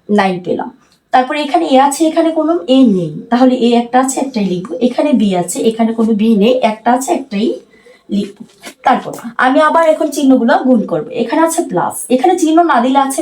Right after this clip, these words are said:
প্লাস, এখানে আছে মাইনাস, তাহলে প্লাসে মাইনাসে হয় মাইনাস। তারপর এটা দিয়ে আমি এখন এটার গুণ করলাম, তা এখন আমি এ থ্রি দিয়ে আবার টুকে গুণ করব। তাহলে থ্রি দিয়ে যদি টুকে গুণ করা হয়, তাহলে হয় তিন দুগুণা ছয়।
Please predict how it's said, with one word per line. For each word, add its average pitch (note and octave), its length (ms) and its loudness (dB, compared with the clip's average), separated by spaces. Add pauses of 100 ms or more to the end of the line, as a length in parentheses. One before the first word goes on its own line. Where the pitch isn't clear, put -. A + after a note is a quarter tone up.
(100)
প্লাস, G3+ 240 0 (540)
এখানে C#4+ 320 0
আছে - 140 -8 (100)
মাইনাস, E3 280 -6 (100)
তাহলে G#3 220 2 (100)
প্লাসে A#3 400 0
মাইনাসে F#3 420 -2
হয় G3 180 0 (760)
মাইনাস। F3 320 -4 (600)
তারপর G3 260 -2 (840)
এটা C#4+ 280 -2
দিয়ে E4+ 120 6 (100)
আমি D#4+ 120 -2 (100)
এখন E4 160 0 (100)
এটার D4 260 0
গুণ D#4+ 120 0 (100)
করলাম, B3 280 2 (220)
তা C4+ 60 2 (300)
এখন C4 280 -4
আমি A#3+ 120 4 (180)
এ C#4 40 2 (140)
থ্রি E4 140 2 (120)
দিয়ে A3+ 180 6
আবার A#3+ 140 0 (100)
টুকে A#3 280 0 (280)
গুণ A#3 140 4 (120)
করব। - 180 -2 (460)
তাহলে A3 220 2 (120)
থ্রি D4 160 2 (140)
দিয়ে C#4+ 200 4
যদি F#3 220 -6
টুকে G3+ 260 0
গুণ C4 120 2 (100)
করা G#3+ 240 2
হয়, A#3+ 220 2
তাহলে A3 320 2
হয় G#3+ 180 0
তিন G3 180 0
দুগুণা F3 300 0 (240)
ছয়। F3 220 -8